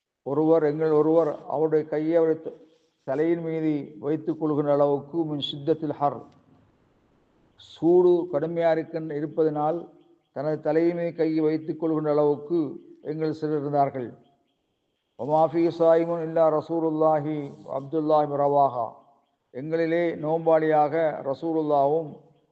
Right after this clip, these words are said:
அப்துல்லா ரவாஹும் இருந்தார்கள். அஃப்தர ஸல்லல்லாஹு அலைஹி, நிலைமை பார்த்து நபி அலைஹிஸ்ஸலாத்து வஸ்ஸலாம் அவர்கள்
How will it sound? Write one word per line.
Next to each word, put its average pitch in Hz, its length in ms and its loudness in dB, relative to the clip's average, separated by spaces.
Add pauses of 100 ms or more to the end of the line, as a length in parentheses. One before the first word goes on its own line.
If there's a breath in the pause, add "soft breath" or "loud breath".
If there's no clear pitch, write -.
(120)
அப்துல்லா 156 420 0
ரவாஹும் 147 520 2
இருந்தார்கள். 131 520 -6 (1120)
அஃப்தர 170 440 0 (100)
ஸல்லல்லாஹு 165 540 4
அலைஹி, 156 40 -4
நிலைமை 170 340 -2
பார்த்து 165 360 2
நபி 160 220 -4
அலைஹிஸ்ஸலாத்து 156 560 -2
வஸ்ஸலாம் 156 340 0
அவர்கள் 151 560 -2